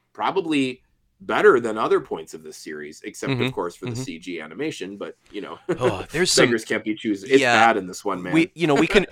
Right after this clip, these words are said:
Speaker 1: <laughs>
Speaker 2: yeah, we, that's a, that's a, a dead horse we, you can continue to beat, uh, as you watch this. But yeah, the, the, like, it's,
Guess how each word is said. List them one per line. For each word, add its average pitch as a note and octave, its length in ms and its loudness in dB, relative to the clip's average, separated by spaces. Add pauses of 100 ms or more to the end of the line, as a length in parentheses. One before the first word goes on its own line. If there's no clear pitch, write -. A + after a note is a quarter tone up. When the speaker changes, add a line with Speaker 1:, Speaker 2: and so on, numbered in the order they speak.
(140)
Speaker 1:
<laughs> - 180 -8
Speaker 2:
yeah, C#3 480 4
we, D3+ 140 0
that's D#3 360 -2
a, C#3 120 6 (400)
that's E3+ 260 0
a, C3+ 240 2
a B2+ 160 2
dead C#3 380 0
horse B2+ 380 2
we, A#2+ 200 -2
you B2 200 -8
can B2+ 160 -4
continue C3 420 -2
to A2+ 80 0
beat, A#2 560 -6
uh, A2 240 2
as A2 180 -2
you A2 120 0
watch G#2+ 280 0
this. A2 160 -4
But - 200 -4
yeah, G#2 180 2
the, A2+ 220 2 (100)
the, A2+ 240 2 (160)
like, G#2 320 0 (480)
it's, - 400 -2